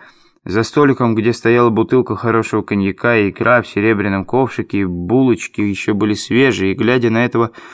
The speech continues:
взбудораженного и неуверенного в себе человека, Коля подумал:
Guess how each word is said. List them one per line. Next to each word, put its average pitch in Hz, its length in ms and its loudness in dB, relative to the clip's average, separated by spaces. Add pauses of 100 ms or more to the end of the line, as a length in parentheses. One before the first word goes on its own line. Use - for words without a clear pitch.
(360)
взбудораженного 113 960 2
и 107 40 0
неуверенного 107 680 2
в - 40 -12
себе 107 220 0
человека, 110 540 -2
Коля 127 260 0
подумал: 120 560 0